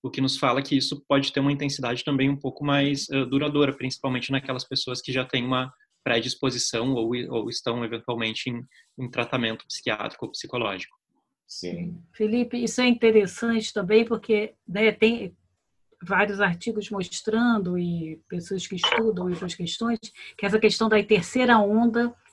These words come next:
Speaker 3: dos transtornos mentais, né? Por cau-, por conta justamente disso que você disse agora no final, de que mesmo passado o estresse maior, o combate, a linha de frente, et cetera,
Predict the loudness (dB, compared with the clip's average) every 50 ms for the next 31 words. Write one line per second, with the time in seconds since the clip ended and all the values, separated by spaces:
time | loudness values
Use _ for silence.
0 | _ _ _ _ _ 0 0 2 4 6 6 4 6 4 4 2 2 2 2 0
1 | -2 0 0 -2 0 2 2 2 2 0 -4 -4 -4 -2 -2 -2 -2 -4 -8 -14
2 | -18 -20 _ _ -6 -6 -4 -2 2 6 8 8 8 6 2 -2 -6 -2 0 2
3 | 4 4 2 2 2 2 4 4 4 4 2 0 0 2 2 2 2 2 2 2
4 | 2 4 2 0 2 0 -2 -2 -2 -2 -2 -2 -2 -2 0 0 -2 -2 -4 -4
5 | -2 -2 0 0 -2 -2 -6 -10 -12 _ -20 -20 -20 -20 -20 -20 _ -8 -8 -2
6 | 2 2 4 8 8 8 8 8 6 6 4 2 4 6 8 8 8 6 4 2
7 | 6 8 8 10 10 8 8 6 4 2 0 2 2 2 2 0 -2 -2 0 2
8 | 2 2 2 2 2 2 4 4 4 6 6 6 6 6 4 4 2 0 -2 0
9 | 0 0 2 6 6 8 10 10 8 6 4 0 -2 -2 0 -2 -2 -2 -4 -8
10 | -6 -4 -2 -2 -2 -2 -4 -4 -6 -8 -8 -8 -4 0 2 4 4 4 4 2
11 | 0 -4 -8 -8 -10